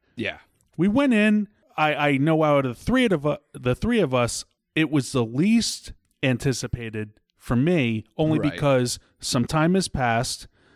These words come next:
Speaker 2: and, uh, you know, I, I just,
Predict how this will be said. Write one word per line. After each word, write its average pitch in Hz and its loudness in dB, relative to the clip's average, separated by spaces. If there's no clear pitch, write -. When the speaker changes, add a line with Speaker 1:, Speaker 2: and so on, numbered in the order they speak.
Speaker 2:
and, 123 0
uh, - -20
you 190 0
know, 165 2
I, 170 0
I 185 2
just, 175 -2